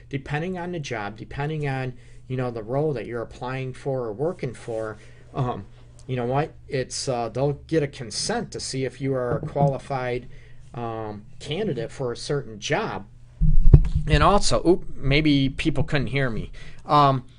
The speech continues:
I had the mic away, so I apologize. So looking at, you know, social media could be, you know, very, very, you know what, life-altering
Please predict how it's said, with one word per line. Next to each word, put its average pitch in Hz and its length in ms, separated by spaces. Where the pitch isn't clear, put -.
I 139 80
had 139 100
the 123 80
mic 131 340
away, 113 300
so 117 300
I 120 140
apologize. 107 800
So 127 200
looking 208 500
at, 117 340
you 135 120
know, 131 320
social 208 440
media 160 520
could 143 380
be, 131 480
you 135 120
know, 120 280
very, 139 360
very, 131 540
you 131 100
know 120 120
what, 127 240
life-altering 127 960